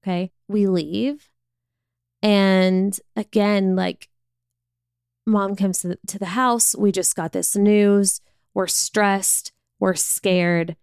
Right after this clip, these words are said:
I'm hormonal. I'm exhausted. She's sick. She's exhausted. We are not getting along. It's just, it's just not good.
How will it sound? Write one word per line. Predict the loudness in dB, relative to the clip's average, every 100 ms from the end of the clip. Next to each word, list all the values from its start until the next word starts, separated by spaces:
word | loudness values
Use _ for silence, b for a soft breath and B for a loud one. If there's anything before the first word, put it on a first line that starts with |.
| _ _ _ _
I'm | -2 0 2
hormonal. | 2 4 4 2 2 2 -2 -6 _ _ _
I'm | -2 2
exhausted. | 2 0 -2 -2 -4 0 0 -2 -8 _ _ _
She's | -4 -2 2 2 2
sick. | 0 0 0 0 -6 _ _ _
She's | -6 -2 0 0
exhausted. | 0 -2 -2 -4 -2 -2 -2 -6 _ _
We | -2 2 2
are | 2
not | 2 2 2 0 -2 -6 -16 -18 _ -8
getting | -6 -4 -4 -6 -12 _ -6
along. | -4 -4 -6 -12 -14 _ _ -4
It's | -2 -2 -2
just, | -2 -2 -6 -6
it's | -4 -4
just | -4 -4
not | -6 -12 -12
good. | -12 -12 -12